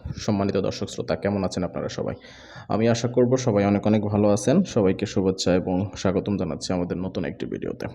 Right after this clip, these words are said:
দর্শক, আজকের ভিডিওটি খুবই গুরুত্বপূর্ণ এবং চাঞ্চল্যকর অনেকগুলো তথ্য রয়েছে আজকের এই ভিডিওর মধ্যে, তাই আপনাদেরকে অনুগ্রহ করে না টেনে শুরু থেকে শেষ পর্যন্ত ভিডিওটি দেখার জন্য অনুরোধ জানাচ্ছি। দর্শক, আমরা প্রতিনিয়ত ভাইরাল এবং ট্রেন্ডিং টপিকগুলো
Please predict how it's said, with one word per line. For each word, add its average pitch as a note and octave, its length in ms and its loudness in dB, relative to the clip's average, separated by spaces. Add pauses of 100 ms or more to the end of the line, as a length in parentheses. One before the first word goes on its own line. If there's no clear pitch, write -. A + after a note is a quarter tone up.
(140)
দর্শক, - 260 -2 (600)
আজকের A#2+ 300 0
ভিডিওটি A#2 320 4
খুবই G#2 240 0
গুরুত্বপূর্ণ G2+ 600 -2
এবং G#2+ 260 -2
চাঞ্চল্যকর F#2 540 -2
অনেকগুলো E2 340 -4
তথ্য - 320 -4
রয়েছে D#2 240 0
আজকের - 240 -4
এই C#2 80 -2
ভিডিওর C#2 280 -4
মধ্যে, B1 300 -6 (340)
তাই G2 220 2 (200)
আপনাদেরকে F#2+ 460 -4
অনুগ্রহ G#2 500 0
করে F#2+ 340 0 (120)
না F2+ 200 0
টেনে G2 220 0
শুরু G2 220 -2
থেকে - 200 -4
শেষ - 240 -6
পর্যন্ত F2+ 320 -6
ভিডিওটি E2 340 -4
দেখার F2+ 280 -6
জন্য G2+ 260 -6
অনুরোধ F#2+ 340 -4
জানাচ্ছি। - 400 -10 (680)
দর্শক, D#3 280 2 (220)
আমরা B2+ 440 6 (100)
প্রতিনিয়ত G#2+ 380 2
ভাইরাল F#2+ 380 0
এবং G2+ 180 0
ট্রেন্ডিং F#2 380 -2
টপিকগুলো G2+ 720 -2